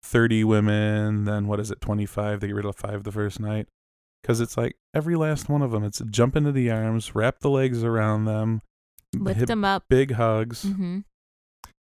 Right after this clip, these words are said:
Speaker 2: I've never greeted anyone like that.
Speaker 1: Why not?
Speaker 2: I don't know.
Speaker 1: I've been greeted that way.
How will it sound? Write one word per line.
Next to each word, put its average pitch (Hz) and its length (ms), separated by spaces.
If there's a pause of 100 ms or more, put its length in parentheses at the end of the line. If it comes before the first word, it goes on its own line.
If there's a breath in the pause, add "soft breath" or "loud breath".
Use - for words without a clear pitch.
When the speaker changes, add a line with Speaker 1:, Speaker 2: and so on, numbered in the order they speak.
(320)
Speaker 2:
I've 202 160
never 175 220
greeted - 340
anyone 131 360
like - 200
that. - 280 (580)
Speaker 1:
Why 127 140
not? 139 240 (200)
Speaker 2:
I 214 60
don't 220 180
know. 240 200 (580)
Speaker 1:
I've 147 180
been 208 120
greeted 101 300
that 98 200
way. 104 260